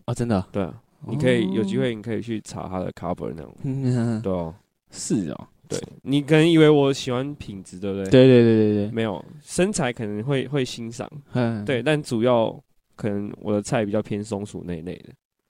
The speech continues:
Speaker 2: 对啊。
Speaker 1: 了解。但其实这问题我是问到我自己了。<laughs> 我在思考，因为我们这样刚刚只提了几个，几个范本嘛。
Speaker 2: 对。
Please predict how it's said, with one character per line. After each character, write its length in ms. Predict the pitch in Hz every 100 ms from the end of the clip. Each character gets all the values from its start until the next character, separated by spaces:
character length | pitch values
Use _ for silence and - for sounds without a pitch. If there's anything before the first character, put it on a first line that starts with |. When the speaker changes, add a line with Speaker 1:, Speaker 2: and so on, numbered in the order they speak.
| _ _ _
Speaker 2:
对 100 | 95
啊。 180 | 85 - 120
Speaker 1:
了 200 | - 104
解。 300 | 101 - 85 - _ _ _ _ _ _ _ _ _ -
但 100 | 175
其 120 | 123
实 60 |
这 80 | 139
问 100 | 147
题 80 | 120
我 80 | 95
是 80 | 117
问 140 | 117
到 100 | 92
我 80 | 80
自 120 | 90
己 160 | - -
了。 1120 | - - 175 208 - 170 - 139 143 147 131 - -
<laughs> 140 | - 285
我 80 | 151
在 100 | 233
思 260 | - 247
考， 320 | 254 127 95
因 80 | 160
为 80 | 220
我 140 | 147
们 180 | 127 120 120
这 80 |
样 100 | 190
刚 140 | 156 170
刚 80 | 175
只 100 | 104
提 220 | - 110
了 80 | 110
几 120 | -
个， 140 | 95 92 -
几 80 | -
个 100 | 101
范 220 | 143 113
本 160 | 87 -
嘛。 120 | - -
Speaker 2:
对。 320 | 107 80